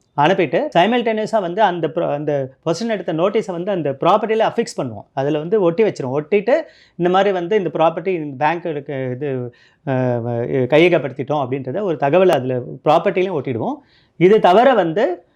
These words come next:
நாங்க வந்து பேப்பர் பப்ளிகேஷன் கொடுத்துருவோம். இந்த மாதிரி பேங்க் இந்த ப்ர-, பொசிஷன் எடுத்துட்டோம் இந்த ப்ராப்பர்ட்டி அப்படின்றது பேப்பர் பப்ளிகேஷனுக்கும் கொடுத்துருவோம். In case வந்து யாருக்காவது அது, அ, அது தெரியாம இருந்தா கூட பேப்பர் பப்ளிகேஷனை ரெண்டு ல-, பேப்பர்ல கொடுப்போம். ஒண்ணு வந்து இங்கிலீஷ், இன்னொன்னு வந்து லோக்கல் லாங்குவேஜ். அது எந்த,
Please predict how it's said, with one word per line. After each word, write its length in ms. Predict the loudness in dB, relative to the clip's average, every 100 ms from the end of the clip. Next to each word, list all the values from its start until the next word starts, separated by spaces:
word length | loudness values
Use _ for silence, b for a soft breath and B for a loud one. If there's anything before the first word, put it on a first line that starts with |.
| _
நாங்க 280 | 0 0 0
வந்து 440 | -4 -2 -2 -2
பேப்பர் 360 | 2 2 4 0
பப்ளிகேஷன் 440 | -2 -2 -4 -6
கொடுத்துருவோம். 280 | -10 -8 -4
இந்த 140 | -2
மாதிரி 220 | 0 0 0
பேங்க் 300 | 0 0 -2
இந்த 220 | -2 -2
ப்ர-, 200 | -2 -2
பொசிஷன் 460 | -2 -4 -4 -2 -2
எடுத்துட்டோம் 320 | -2 -2 -4
இந்த 140 | -4 0
ப்ராப்பர்ட்டி 380 | 2 2 -2 -2
அப்படின்றது 460 | -4 -4 -8 -8
பேப்பர் 340 | 0 2 2 -2
பப்ளிகேஷனுக்கும் 580 | -2 -2 -4 -6 -8 -10 B B -2
கொடுத்துருவோம். 340 | 0 2 0 B B B 2
In 140 | 4
case 200 | 4 4 2
வந்து 220 | 2 4
யாருக்காவது 480 | 6 4 4 4 4
அது, 160 | 2
அ, 300 | -2 0 2
அது 240 | 2 0 -2
தெரியாம 340 | 2 4 2
இருந்தா 220 | -2 -2
கூட 160 | -2 -2
பேப்பர் 340 | -2 -2 -2
பப்ளிகேஷனை 420 | -4 -6 -6 -6
ரெண்டு 300 | -4 -2 0
ல-, 180 | 0 -2 -4 -6 -2
பேப்பர்ல 340 | 0 0 -2
கொடுப்போம். 440 | -4 -6 -6 -6 -2
ஒண்ணு 200 | 0 0
வந்து 220 | -2 -4 0
இங்கிலீஷ், 360 | 0 0 -2
இன்னொன்னு 300 | -6 -6 -6
வந்து 380 | -4 -2 0 0
லோக்கல் 380 | 2 4 4 2
லாங்குவேஜ். 440 | 0 -4 -4 -6 -10 _
அது 180 | 0 2
எந்த, 360 | 2 2 0